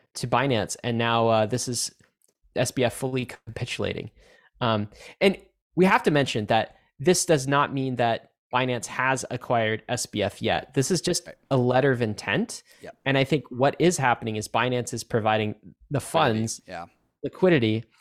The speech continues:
Speaker 1: so that, uh, you know, uh, people, customers of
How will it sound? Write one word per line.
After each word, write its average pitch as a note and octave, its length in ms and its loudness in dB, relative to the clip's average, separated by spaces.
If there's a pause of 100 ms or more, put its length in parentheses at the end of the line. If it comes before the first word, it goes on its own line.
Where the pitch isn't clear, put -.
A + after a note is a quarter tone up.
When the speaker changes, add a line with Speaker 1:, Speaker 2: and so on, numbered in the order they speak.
(160)
Speaker 1:
so - 240 0
that, C3 280 4
uh, A#2 320 2 (300)
you D3 140 -4
know, G#2 160 -4 (160)
uh, A#2 280 -2 (520)
people, B2 420 -2
customers B2+ 580 -2
of A#2+ 460 -2